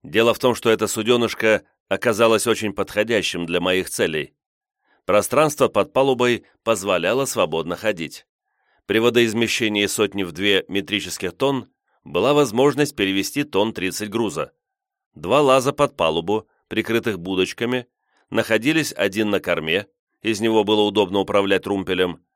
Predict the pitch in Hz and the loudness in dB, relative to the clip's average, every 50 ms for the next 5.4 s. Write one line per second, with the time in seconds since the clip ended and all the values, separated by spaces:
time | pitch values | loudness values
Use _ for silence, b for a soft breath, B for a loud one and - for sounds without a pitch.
0 | _ _ _ _ - - 139 165 143 165 143 107 127 143 147 135 147 151 147 - | _ _ _ _ -6 -6 -4 0 0 0 2 4 4 4 4 4 2 0 0 0
1 | - 90 76 69 - _ _ _ _ - 90 101 110 107 110 110 98 95 90 - | -2 -4 -6 -6 -8 _ _ _ _ -10 -2 0 2 4 4 4 4 2 0 0
2 | 104 98 - - 92 82 78 - 76 73 71 67 - _ _ _ _ _ _ _ | -2 -6 -2 0 -2 -2 -2 -4 -6 -6 -6 -8 -10 _ _ _ _ _ _ _
3 | _ _ _ _ _ _ _ _ - 90 95 - 139 156 160 151 - 143 107 - | _ _ _ _ _ _ _ _ -4 -4 -2 0 2 0 2 2 0 -2 -2 0
4 | - 110 92 113 113 110 120 113 - 110 101 104 107 101 101 101 95 95 98 120 | -2 0 2 2 2 2 0 -2 0 0 0 2 0 0 2 2 2 2 2 2
5 | 131 120 - 127 117 107 - | 0 0 0 0 0 0 -2